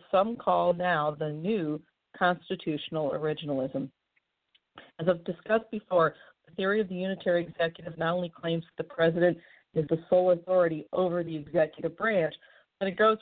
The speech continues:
further and states that the president is the executive branch. That is very worrisome. The conservative theorists go further and state that any limitation on a president regarding any legally created agency,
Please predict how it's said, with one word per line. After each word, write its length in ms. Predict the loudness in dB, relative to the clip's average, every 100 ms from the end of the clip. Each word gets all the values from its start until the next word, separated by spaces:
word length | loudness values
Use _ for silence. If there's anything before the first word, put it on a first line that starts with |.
| -2
further 260 | -2 -2 -4
and 100 | -10
states 260 | -10 -10 -10
that 100 | -10
the 60 | -12
president 600 | -4 0 0 0 -2 -2 _ _ _ _ 2
is 380 | 4 4 2 -8 _ _ _ _ -8
the 120 | -6
executive 680 | -6 -4 -4 -4 -12 -12
branch. 380 | -10 -10 -10 -16 -20 _
That 220 | -2 0
is 140 | -2 -8 _ 0
very 220 | 0 0
worrisome. 640 | 0 0 -2 -6 -8 -10 _ _ _ _ _ _ _ _ -10
The 60 | -6
conservative 500 | 0 2 2 -2 -10
theorists 400 | -6 -2 -2 -2 -6
go 160 | -8 -4 4
further 320 | 4 4 0
and 120 | -4 -8
state 280 | -8 -8 -8
that 140 | -18 -12
any 220 | -6 -4
limitation 800 | -2 -4 -6 -8 -10 -10 -10 -14 -10
on 240 | -2 0 0
a 60 |
president 640 | -8 -2 0 0 -2 -6 -6
regarding 640 | -8 -4 -2 -2 -4 -8 -4
any 320 | -2 0 -2
legally 560 | -2 -4 -6 -6 -8 -8 -6
created 480 | 0 4 4 4 2
agency, 800 | 0 0 -2 -6 -6 -2 -2 -2